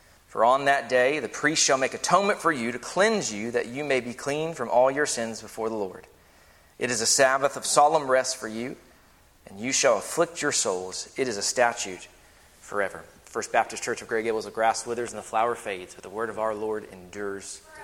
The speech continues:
Let's go to Lord and thank Him for His word this morning. Gracious Father, You are indeed good. We have already sung of Your promises this morning, uh, Lord, that we get to be Yours forever because You have sealed us in Your blood by Your Holy Spirit.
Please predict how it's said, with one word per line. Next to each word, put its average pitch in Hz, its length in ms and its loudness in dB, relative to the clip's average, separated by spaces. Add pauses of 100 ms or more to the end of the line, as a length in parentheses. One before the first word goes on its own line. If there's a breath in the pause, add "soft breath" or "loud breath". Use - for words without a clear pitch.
(480)
Let's - 120 -14
go 151 100 -2
to 147 40 -2
Lord - 160 -4
and 101 80 -12
thank 107 220 -8
Him 90 100 -14
for 98 220 -12
His 90 100 -14
word 104 260 -6
this - 160 -12
morning. 101 320 -10 (100)
Gracious 104 320 -8
Father, 104 360 0
You 113 280 -2
are 107 200 2
indeed 98 440 -12 (600 soft breath)
good. 92 320 -12 (840)
We 123 100 -4
have 117 80 0
already 113 220 4
sung 117 240 -2
of 104 60 -8
Your 107 100 -4
promises 123 520 0
this 107 200 -10
morning, 104 340 -10 (760 loud breath)
uh, 101 60 -18 (320)
Lord, 104 240 -8
that 101 180 -10
we 110 160 -10
get 117 400 -6
to - 80 -8
be 104 140 -14
Yours 120 600 -6 (100)
forever 110 480 -2
because 101 260 -12
You 104 60 -12
have 92 140 -12
sealed 135 360 -2
us - 340 -4 (200)
in 95 100 -18
Your 90 80 -12
blood 117 380 -4 (120)
by - 80 -20
Your 87 120 -20
Holy 107 180 -6
Spirit. 113 460 -8